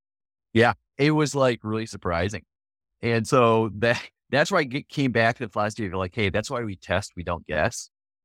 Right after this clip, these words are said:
'Cause, you know, everyone on the board, heck, I was no better. I had mine measured last July, and I was taking five thousand of I U's a day.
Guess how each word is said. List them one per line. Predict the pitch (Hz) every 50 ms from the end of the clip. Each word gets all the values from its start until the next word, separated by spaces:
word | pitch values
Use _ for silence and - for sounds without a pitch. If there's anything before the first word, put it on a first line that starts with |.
| _ -
'Cause, | - 123 104 104 -
you | - 117 110
know, | 107 101 101 - -
everyone | - 139 131 139 131
on | 123 117 107
the | 107
board, | 95 82 73 98 104 104 98 85 80 _ _ _ _ _ _
heck, | - 147 135 - -
I | 101 107 123
was | 139 135 -
no | 135 107
better. | 92 107 107 104 78
I | 92 101 107
had | 123 131 120
mine | 110 98 98 104 117 113
measured | 104 95 90 - 95 87
last | 85 92 92 92 95 - - -
July, | - 90 82 82 87 95 101 98 90 85 82 85 73 -
and | 95 98
I | 98 101
was | 127 147 143 -
taking | - 110 107 101 92 - - 92
five | - - - - 92 92
thousand | - 95 85 87 90 85 - 87
of | 82 82
I | 85 82
U's | 82 85 85 85 82 -
a | 80
day. | 78 - 101 101 87 78 82 85 85